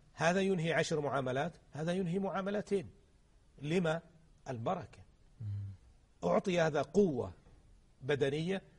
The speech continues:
Speaker 1: قوة ذهنية، سرعة فهم، من الذي أعطاه؟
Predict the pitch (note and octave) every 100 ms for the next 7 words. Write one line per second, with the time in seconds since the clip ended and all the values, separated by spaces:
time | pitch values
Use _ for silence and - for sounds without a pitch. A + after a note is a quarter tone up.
0 | - - E3 B2+ A2 A2+ C#3 C3 C#3+ E3+
1 | G3+ G3+ - - - - G3+ D#3+ C3 -
2 | - - D3 E3+ G3+ - - - B2 F#3
3 | G3+ F3+ D#3+ D#3 C#3+ A#2 C#3+ D#3 F#3+